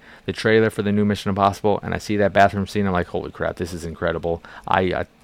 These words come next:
I could watch this over and over and over again. Um, but yeah, I'm excited to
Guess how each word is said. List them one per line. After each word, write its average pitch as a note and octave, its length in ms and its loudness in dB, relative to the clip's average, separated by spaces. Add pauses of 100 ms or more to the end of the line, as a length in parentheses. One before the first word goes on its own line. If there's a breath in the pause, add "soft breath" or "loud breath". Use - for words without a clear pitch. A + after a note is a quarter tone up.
(260 loud breath)
I F#2+ 120 0
could F2+ 160 -6
watch E2+ 280 0
this F2 180 -6
over F2 280 -2
and E2+ 100 -2
over E2 220 -4
and D#2+ 80 -4
over - 180 -6
again. - 340 -12 (440 loud breath)
Um, - 420 -6 (300)
but - 100 -6
yeah, - 100 -4
I'm E2+ 140 -6
excited G2 380 0
to G2 420 0